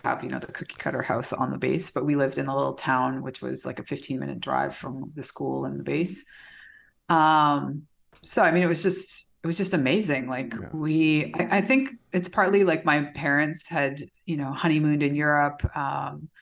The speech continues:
Speaker 1: my mom at sixteen had gone backpacking with her best friend in Europe. Like,
Speaker 2: Nice.
Speaker 1: it was, it was always presented to us that this was, like, the thing to do when you,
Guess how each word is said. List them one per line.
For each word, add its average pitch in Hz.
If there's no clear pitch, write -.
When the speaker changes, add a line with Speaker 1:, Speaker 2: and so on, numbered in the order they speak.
Speaker 1:
my 147
mom 135
at 147
sixteen -
had 139
gone 123
backpacking 135
with 139
her 131
best 123
friend 143
in 135
Europe. 131
Like, 127
Speaker 2:
Nice. -
Speaker 1:
it 170
was, 160
it 180
was 175
always 165
presented 147
to 247
us 262
that -
this 139
was, 139
like, -
the 151
thing 143
to 147
do 135
when 143
you, 147